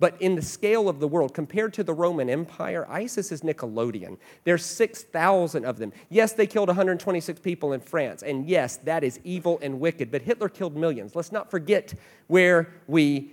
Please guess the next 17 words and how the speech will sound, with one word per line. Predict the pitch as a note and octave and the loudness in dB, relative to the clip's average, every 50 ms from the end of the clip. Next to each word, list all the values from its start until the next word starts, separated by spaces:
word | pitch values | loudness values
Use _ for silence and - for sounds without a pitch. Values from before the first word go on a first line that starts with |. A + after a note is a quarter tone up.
| - _ _ | -20 _ _
came | - G3 F#3+ F3 D3 | 0 2 2 2 -2
from. | - D3 B2+ G2+ | -4 -4 -4 -4
Is | - C#3+ D3+ - | -6 -8 -8 0
God | - F3+ F3 E3 D3 A#2+ | 2 4 4 4 2 0
done | D#3+ E3+ F#3 G#3+ A3 | 0 2 2 4 4
redeeming | A3 G#3+ F3+ A3+ A#3 A#3 A3+ A3+ G3 | 2 2 2 0 0 0 -2 0 0
violence? | A3 G#3+ A3+ A3+ A#3 A3 F#3 F3 | 0 0 0 0 -2 -4 -6 -2
No, | F3+ F3+ F3 | 0 2 2
he's | E3 D3 C3+ C#3+ | 2 0 -2 -2
not. | E3+ F3 E3+ C3+ G#2+ - | 0 0 2 0 0 -4
Is | - C#3+ D3+ | -4 -4 -4
it | C3+ B2+ A#2 | -4 -2 0
better | - E3+ F#3 F#3+ | 0 2 2 0
than | F3 F#3 F3 E3+ | 0 -2 -2 -2
it's | D#3+ G3 | 0 0
ever | F#3 F3+ F#3 F3+ | 0 0 0 -2
been? | D3+ F3+ F#3+ G3 G3+ G#3 | 0 0 0 0 0 -2